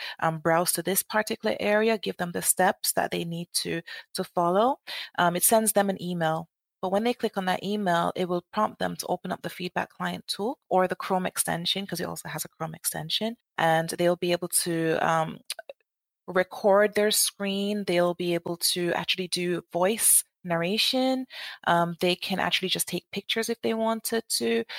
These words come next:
Um, they can rate it, um, out of five, um, and they can, <laughs> um, yeah, and they can actually add notes as well. Um, once they've done that, um, then,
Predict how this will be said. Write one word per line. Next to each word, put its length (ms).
Um, 240
they 120
can 140
rate 400
it, 340
um, 200
out 180
of 100
five, 480
um, 300
and 160
they 140
can, 340
<laughs> 200
um, 180
yeah, 300
and 100
they 120
can 140
actually 300
add 160
notes 420
as 140
well. 400
Um, 220
once 200
they've 180
done 220
that, 500
um, 300
then, 320